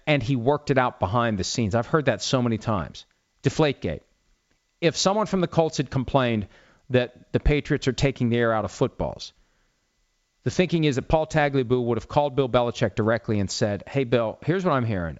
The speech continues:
and I'm not gonna do anything about it, but let me tell you, if we check into this and we find anything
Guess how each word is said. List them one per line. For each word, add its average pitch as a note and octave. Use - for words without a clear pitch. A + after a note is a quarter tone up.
and A#2
I'm D3+
not G#3
gonna D3+
do C#3+
anything C#3+
about C3+
it, C3
but B2+
let C3+
me D3+
tell C#3
you, E2
if -
we D#3+
check F#3
into F#3
this F#3
and D3+
we C3+
find D3
anything D3+